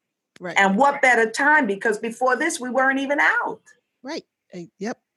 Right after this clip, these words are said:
Speaker 2: How would I be
Speaker 1: Absolutely.
Speaker 2: able? So Judy DeLugatch from Olivia Travel has said, if you wanna do population surveys and stuff like that,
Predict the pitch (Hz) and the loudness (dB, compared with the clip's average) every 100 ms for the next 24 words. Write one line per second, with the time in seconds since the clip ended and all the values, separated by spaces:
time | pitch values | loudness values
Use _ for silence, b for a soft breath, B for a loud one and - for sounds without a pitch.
0 | _ _ _ _ - 262 302 302 294 294 | _ _ _ _ 2 4 4 4 4 2
1 | 302 285 269 - b b b - 247 220 | 2 2 0 -6 b b b -2 2 2
2 | 196 156 - 285 302 240 254 269 302 226 | 2 -2 -4 -2 0 0 -2 -2 -2 0
3 | 220 214 220 208 196 190 214 254 247 220 | 2 2 0 -2 -2 0 0 0 0 0
4 | - 233 247 277 220 202 185 - 220 202 | 0 2 4 4 2 0 -2 -2 -2 -2
5 | 165 220 214 214 202 220 240 208 208 415 | -4 -2 0 0 0 -4 0 -2 0 0
6 | - 294 - 180 - 175 170 175 175 165 | 0 0 -2 -4 -2 0 0 0 -2 -4
7 | 160 - 185 185 190 190 214 233 226 | -8 -2 -2 0 0 0 0 0 0